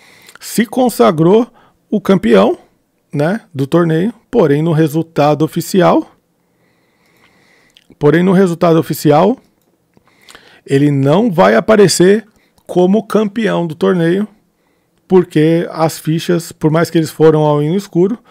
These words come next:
as fichas ficaram com o Bruno Volkmann, que foi oficialmente, né? Aí, oficialmente, o grande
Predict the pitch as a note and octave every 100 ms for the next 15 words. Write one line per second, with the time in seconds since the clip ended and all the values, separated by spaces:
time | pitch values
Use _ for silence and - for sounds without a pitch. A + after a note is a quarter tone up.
0 | _ _ C3 - C3+ - D3 C#3 D#3+ D3+
1 | D#3+ C#3+ E3+ D3+ C3+ D#3 - F3 F#3+ _
2 | _ _ F3+ - C3+ C#3+ D#3+ _ _ _
3 | _ _ _ - F3+ A#3+ A#3+ G#3 G3 -
4 | G3+ G3+ F3+ G3+ C4+ - D#3+ G3 - _
5 | _ _ _ _ _ _ - C3 C3 F#3+
6 | D#3+ E3+ - E3+ A#3 F#3 B2+ D#3+ F3 -
7 | - _ _ _ _ _ _ _ _ _
8 | _ _ _ - G#3+ A3 D#3+ E3 E3+ D#3+
9 | E3 D#3 G3